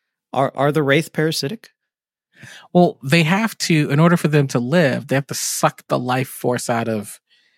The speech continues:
Speaker 2: out
Speaker 1: Sure.
Speaker 2: of someone else. So the
Speaker 1: Sure,
Speaker 2: question
Speaker 1: sure.
Speaker 2: is, would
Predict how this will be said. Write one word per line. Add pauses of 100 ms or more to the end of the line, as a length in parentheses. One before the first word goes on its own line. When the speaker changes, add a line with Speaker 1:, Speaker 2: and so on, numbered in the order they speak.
(260)
Speaker 2:
out
Speaker 1:
Sure.
Speaker 2:
of
someone
else. (460)
So
the
Speaker 1:
Sure,
Speaker 2:
question
Speaker 1:
sure.
Speaker 2:
is,
would